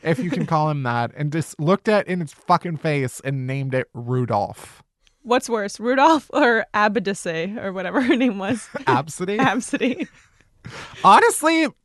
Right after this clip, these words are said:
Speaker 1: thanks to Rudy Giuliani, Rudolph. That's how much I hate him.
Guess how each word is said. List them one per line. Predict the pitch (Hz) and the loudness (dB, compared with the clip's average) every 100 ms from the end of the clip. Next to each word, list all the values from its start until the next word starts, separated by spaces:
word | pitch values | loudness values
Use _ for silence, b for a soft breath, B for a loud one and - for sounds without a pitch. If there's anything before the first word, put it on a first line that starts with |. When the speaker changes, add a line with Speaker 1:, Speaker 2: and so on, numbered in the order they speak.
| 185 185 | -14 -6
Speaker 1:
thanks | - 254 277 - | 0 0 -2 -6
to | 226 | 0
Rudy | 190 208 180 | 2 2 2
Giuliani, | 190 180 143 151 185 214 196 - - | 2 2 2 2 2 -2 -6 -8 -2
Rudolph. | 143 117 85 85 - - _ _ _ _ _ _ _ | 0 0 -2 -6 -12 -20 _ _ _ _ _ _ _
That's | 185 - | 0 2
how | |
much | 220 208 | -2 0
I | 190 151 | -2 -2
hate | 135 127 | -4 -8
him. | 113 78 | -10 -14